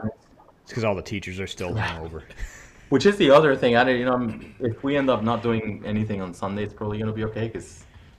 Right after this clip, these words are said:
Speaker 2: I'm gonna spend Saturday, uh, drinking at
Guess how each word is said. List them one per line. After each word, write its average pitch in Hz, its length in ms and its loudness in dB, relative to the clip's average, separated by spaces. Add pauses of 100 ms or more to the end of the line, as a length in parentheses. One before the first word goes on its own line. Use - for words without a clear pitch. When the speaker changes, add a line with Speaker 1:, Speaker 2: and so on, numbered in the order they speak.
(140)
Speaker 2:
I'm 110 100 -4
gonna 101 120 -2
spend 113 360 -6
Saturday, 98 680 -8 (640)
uh, 87 340 -10 (100)
drinking 101 480 -10
at 87 160 -10